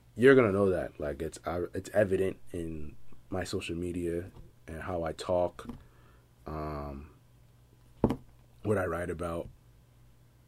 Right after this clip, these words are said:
I think it's basically put out in the,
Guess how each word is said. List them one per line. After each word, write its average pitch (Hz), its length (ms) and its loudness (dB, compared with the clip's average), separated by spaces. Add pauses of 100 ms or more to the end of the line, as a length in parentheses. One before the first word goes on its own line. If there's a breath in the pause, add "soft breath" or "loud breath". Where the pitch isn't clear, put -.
(200)
I 87 120 -4
think 85 520 -6 (360)
it's - 140 -12
basically 85 600 -4
put - 240 -2
out 80 200 0
in 73 80 -8
the, 71 80 -10